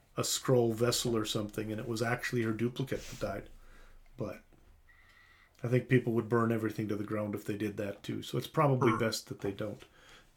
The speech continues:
Speaker 2: Yeah,
Speaker 1: So
Speaker 2: probably, probably not.
Speaker 1: <laughs> But, uh, yeah, basically, I f-, I found this one to be frustrating. I like the art. I think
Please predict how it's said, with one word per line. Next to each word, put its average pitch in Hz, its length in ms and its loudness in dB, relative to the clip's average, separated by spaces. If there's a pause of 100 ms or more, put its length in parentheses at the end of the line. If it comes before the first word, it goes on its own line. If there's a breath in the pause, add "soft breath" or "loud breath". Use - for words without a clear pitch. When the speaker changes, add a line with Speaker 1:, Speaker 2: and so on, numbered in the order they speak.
Speaker 2:
Yeah, 123 120 0
Speaker 1:
So 127 180 6
Speaker 2:
probably, 98 840 4 (160)
probably 95 480 -2 (200)
not. - 300 4
Speaker 1:
<laughs> 269 120 4 (1700 loud breath)
But, 131 280 10
uh, 113 320 4 (580)
yeah, 214 220 8
basically, 131 720 6 (1400)
I 147 120 10
f-, - 140 4 (140)
I 143 80 8
found 160 320 8
this 143 180 4
one 135 180 4
to 120 60 2
be 113 160 -2
frustrating. 107 640 -6 (680 soft breath)
I 143 100 6
like 151 280 12
the 127 140 10
art. 143 320 8 (240)
I - 20 0
think - 600 2